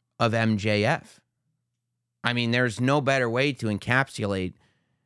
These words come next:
the first five years of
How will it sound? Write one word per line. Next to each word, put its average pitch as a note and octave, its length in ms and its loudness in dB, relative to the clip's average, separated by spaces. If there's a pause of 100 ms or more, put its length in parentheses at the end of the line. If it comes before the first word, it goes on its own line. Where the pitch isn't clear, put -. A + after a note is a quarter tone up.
(240)
the A2 120 -2
first - 680 -2 (260)
five A#2+ 640 0
years A2 640 0 (600)
of G#2+ 560 0